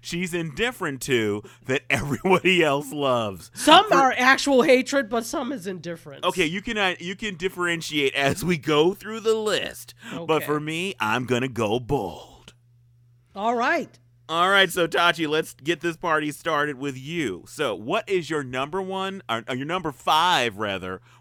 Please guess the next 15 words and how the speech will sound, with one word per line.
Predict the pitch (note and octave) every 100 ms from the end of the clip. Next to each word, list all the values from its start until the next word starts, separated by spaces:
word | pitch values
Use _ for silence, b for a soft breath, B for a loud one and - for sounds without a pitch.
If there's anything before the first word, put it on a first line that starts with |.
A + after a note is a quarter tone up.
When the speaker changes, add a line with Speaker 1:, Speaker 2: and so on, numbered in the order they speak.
| -
Speaker 1:
What's | F3+ G#3
your | G3
number | D3 D#3 F#3 F#3+ G#3+
five | - F3+ D3+ C3 A#2 A2+ A2
show, | - - F3+ D#3 A2+ G2+ G2+
or | C3 A#2
what | E3 F#3+
is | F#3 G#3+ E3 A#2+
the | C3
number | B2 C3+ E3+
five | F#3+ F3+ F3 F#3
show | - F#3+ C#3 F#2+ - B B B
that | A#2+ C#3+ B2+
you | B2 C#3 G#3+ G#3+ A#2+ G#2 E3 _ _ _ _ _ _ _
hate | - - F3+ A3 D3 -